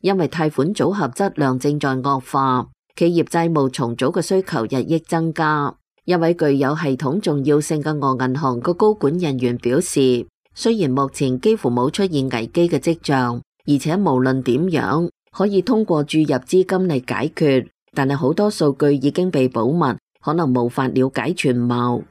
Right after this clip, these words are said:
知名自媒體 China Insider 主持人 David Zhang 認為，俄國經濟仲未到崩潰嘅地步。佢分析，普京而家對於國際壓力，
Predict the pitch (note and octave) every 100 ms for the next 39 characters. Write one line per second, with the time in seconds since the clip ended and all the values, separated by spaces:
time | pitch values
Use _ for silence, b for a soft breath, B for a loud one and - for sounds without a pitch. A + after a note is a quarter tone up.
0 | _ _ - A3 G#3+ F3 B2 C3 C#3 C3
1 | B2 A2+ E3+ F3+ F3+ F#3 F3+ - C#3+ E3+
2 | E3+ C#3+ B2 B2+ D3+ - C3+ C3 B2 B2
3 | F#3 F#3 F3+ F3+ F3+ F3+ D3 C3+ B2+ B2
4 | A#2+ F#2+ _ _ - C#3 D#3 E3+ G3 A3
5 | A3 E3 D3 D3 C3+ C3 C3 C#3+ F#3 G3
6 | G3 C3+ D3+ C#3 B2+ B2+ B2+ B2 A#2 -
7 | _ _ - C#3+ F3 E3+ F3 E3 D3+ -
8 | _ _ C#3+ D#3 G3 G3 C#3+ C3 F3 F3+
9 | F3+ D3+ G3 E3+ C#3+ D3+ C#3 C#3+ C3+ -
10 | B2